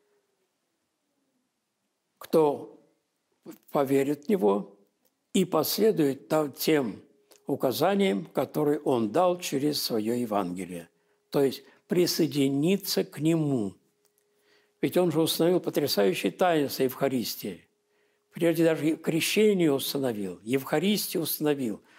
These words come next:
То есть происходит единение с ним. С ним через эти таинства мы соединяемся. С, с ним, от него мы рождаемся через эти таинства.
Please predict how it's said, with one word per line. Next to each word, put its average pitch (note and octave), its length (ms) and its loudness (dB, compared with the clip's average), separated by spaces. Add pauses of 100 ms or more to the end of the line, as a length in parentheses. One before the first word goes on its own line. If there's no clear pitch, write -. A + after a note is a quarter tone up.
(360)
То F3+ 100 0
есть F3 180 -2
происходит D#3+ 540 0
единение D#3+ 680 2
с - 180 -2
ним. E3+ 360 0 (540)
С - 200 -6
ним F3+ 440 2 (600)
через E3 400 0
эти D#3 220 2
таинства D3 480 0
мы C#3 120 2
соединяемся. A2+ 1000 -2 (800)
С, - 220 -4
с C#3 420 -4
ним, E3+ 460 2
от D#3 220 -2
него E3 380 2
мы F#3+ 160 2
рождаемся C#3 720 0
через C3 520 -2
эти D3+ 340 -2
таинства. F#2 720 -8